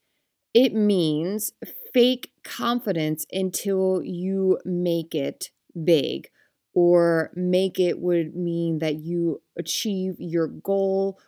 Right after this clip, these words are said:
or you get the job, or you get the house or the car or the lifestyle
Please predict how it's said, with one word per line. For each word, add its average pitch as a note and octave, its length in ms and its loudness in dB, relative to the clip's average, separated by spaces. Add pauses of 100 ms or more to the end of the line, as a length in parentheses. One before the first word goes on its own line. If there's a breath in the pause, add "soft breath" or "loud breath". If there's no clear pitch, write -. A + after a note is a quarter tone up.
(160 soft breath)
or F3 180 2
you D#3+ 200 -4
get E3+ 420 -2
the E3 140 -4
job, F3 840 0 (240)
or F3 280 2
you D#3+ 360 -4
get E3+ 320 -4
the D#3+ 80 -10
house F#3+ 600 -4
or E3+ 220 -4
the D#3+ 100 -6
car F#3+ 680 -4 (200 soft breath)
or F#3 160 4
the E3+ 160 4
lifestyle E3+ 920 0